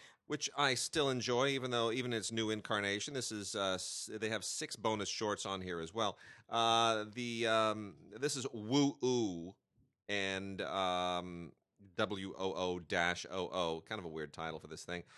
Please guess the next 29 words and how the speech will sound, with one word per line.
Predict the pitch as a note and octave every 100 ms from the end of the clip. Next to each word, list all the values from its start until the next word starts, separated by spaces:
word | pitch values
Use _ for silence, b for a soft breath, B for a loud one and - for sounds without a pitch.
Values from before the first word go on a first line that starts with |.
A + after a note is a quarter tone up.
| B B B2+
Uh, | C3+ C3+ C#3
Ludwig | D3+ G#3+ G3+ C#3+
von | D#3 B2+
Drake | C3 C3
and | A2+
Huey, | A2 A2+
Dewey, | A2 G#2+ G2+ F2+ C#2+
and, | F#2 E2+
uh, | F2 D#2 E2 -
Hu-, | F2+ F2
and, | E2 C#2
uh, | E2+
Huey, | - B2 A#2 A#2 G#2+
Dewey, | G2+ G#2+ G#2 F2+
and | F#2 F#2
Louie. | G2+ A2+ A#2 A#2+ A2 _ _ _ _ _
A | G2+
lot | A2+ A#2+
of | -
fun. | G2+ F2+ F2+ F#2 - -
Uh, | F2 F2 F2 F2
Scrooge | - - A#2 A2+ G#2+
McDuck. | G2 G#2+ G2+ F#2+ - _ -
A |
lot | C#3
of | A2
fun. | - F2+ F2+ F2 B B B A2+
I, | B2+ B2+ A#2+ A#2
uh, | A2 A2 G#2+